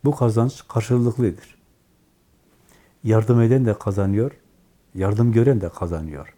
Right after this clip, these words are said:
yardım edilen de kazanıyor. İkisi beraber Allah'ın sevgisini kazanıyor. Allah için birbirlerini sevdikleri için, birbirlerine yardımcı oldukları için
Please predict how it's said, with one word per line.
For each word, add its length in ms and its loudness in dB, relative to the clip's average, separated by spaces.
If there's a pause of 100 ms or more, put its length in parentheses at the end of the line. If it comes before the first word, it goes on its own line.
(100)
yardım 340 0
edilen 300 2
de 60 -8
kazanıyor. 680 -12 (1300)
İkisi 540 -2 (200)
beraber 500 0 (1200)
Allah'ın 340 2
sevgisini 580 -6
kazanıyor. 580 -8 (420)
Allah 260 0
için 300 -4
birbirlerini 480 0
sevdikleri 600 -4
için, 240 -18 (640)
birbirlerine 520 2
yardımcı 500 -2
oldukları 440 -4
için 340 -12